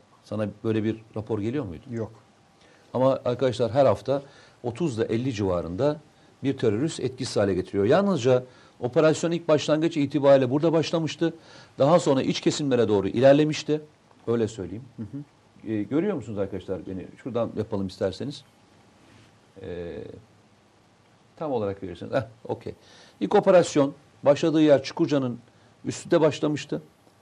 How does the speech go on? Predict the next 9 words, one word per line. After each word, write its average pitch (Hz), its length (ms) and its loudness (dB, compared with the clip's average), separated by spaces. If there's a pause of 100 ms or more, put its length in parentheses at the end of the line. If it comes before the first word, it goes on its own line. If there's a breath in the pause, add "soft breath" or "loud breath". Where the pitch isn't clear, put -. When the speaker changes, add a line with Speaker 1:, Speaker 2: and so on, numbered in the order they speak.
(120)
Speaker 1:
Önce 139 260 4
oralar, 151 340 6 (240)
e, 127 240 -2
alınmıştı. 147 600 -2 (640 loud breath)
E, 117 400 4 (560)
daha 156 220 2
sonra, 123 440 4 (480)
e, 113 140 -2
yine 143 560 4